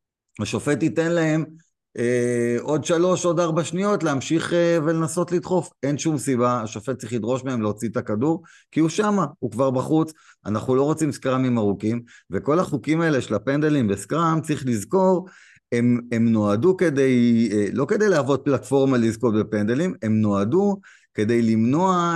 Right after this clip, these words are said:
את התקופה שפעם היינו חצי משחק,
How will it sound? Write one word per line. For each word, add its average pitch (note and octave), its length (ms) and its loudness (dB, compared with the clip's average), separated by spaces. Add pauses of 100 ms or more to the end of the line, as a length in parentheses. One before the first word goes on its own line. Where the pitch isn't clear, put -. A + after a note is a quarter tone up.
את B2 180 -2
התקופה G2+ 1160 -4
שפעם G2+ 600 -4
היינו G2+ 580 -2 (260)
חצי F#3+ 260 -2
משחק, G3+ 460 -2